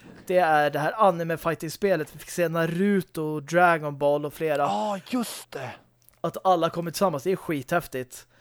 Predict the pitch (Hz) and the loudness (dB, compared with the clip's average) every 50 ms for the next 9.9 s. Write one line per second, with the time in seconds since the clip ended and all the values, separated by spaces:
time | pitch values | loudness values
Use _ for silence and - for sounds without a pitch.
0 | _ _ _ _ _ _ - - 147 170 170 160 151 143 139 139 139 - - _ | _ _ _ _ _ _ -12 -4 0 2 4 4 2 0 -4 -10 -12 -14 -18 _
1 | _ _ _ _ _ _ - 165 156 143 139 - - _ _ _ - 190 180 - | _ _ _ _ _ _ 4 6 6 6 4 0 -6 _ _ _ 0 0 0 2
2 | 196 190 180 185 185 185 170 165 160 160 165 165 160 165 170 151 - - 165 156 | 2 4 8 8 8 8 8 6 2 2 2 4 4 2 2 0 -4 -6 -6 -6
3 | - - - 160 156 156 151 151 147 147 - - 180 156 147 165 175 165 147 143 | -6 -6 -4 0 0 0 0 0 -4 -2 2 2 2 4 4 4 2 4 4 2
4 | 143 - - 156 156 156 170 185 175 - - - 151 139 156 170 170 151 147 139 | 0 0 -2 -2 0 4 4 4 4 4 2 -6 -4 2 2 2 2 2 0 -2
5 | 143 147 170 147 139 135 143 170 185 180 - - 175 165 - - 156 - 202 180 | -2 0 0 0 0 0 0 0 0 0 -2 -4 -6 -4 -4 -2 2 4 4 4
6 | 170 165 - - 160 160 156 - 170 170 180 185 - 156 170 185 190 170 - - | 2 0 -8 -8 -10 -10 -8 -6 -2 2 2 4 4 2 2 2 2 2 2 0
7 | 190 175 - - 196 - 123 - 180 180 _ _ _ _ _ _ - - - _ | 0 0 0 -4 -6 -4 -4 -6 -8 -8 _ _ _ _ _ _ -20 -20 -20 _
8 | _ _ _ - - 82 90 90 87 82 85 - _ _ _ _ - - 220 226 | _ _ _ -18 -14 -12 -10 -10 -10 -12 -14 -18 _ _ _ _ -2 2 2 2
9 | - - _ _ _ _ _ - - 208 202 202 196 185 180 175 175 | 2 0 _ _ _ _ _ 0 4 4 6 8 8 8 8 6 6